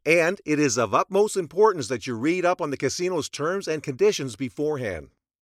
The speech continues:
Understanding how a particular casino's incentives work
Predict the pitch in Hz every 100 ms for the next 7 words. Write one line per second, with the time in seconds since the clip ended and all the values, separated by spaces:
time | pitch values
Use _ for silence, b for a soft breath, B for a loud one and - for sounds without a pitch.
0 | _ _ _ _ b 139 185 180 - 185
1 | 208 170 143 113 113 170 202 - 147 -
2 | 196 202 190 156 - 196 185 135 135 -
3 | 226 180 107 127 208 160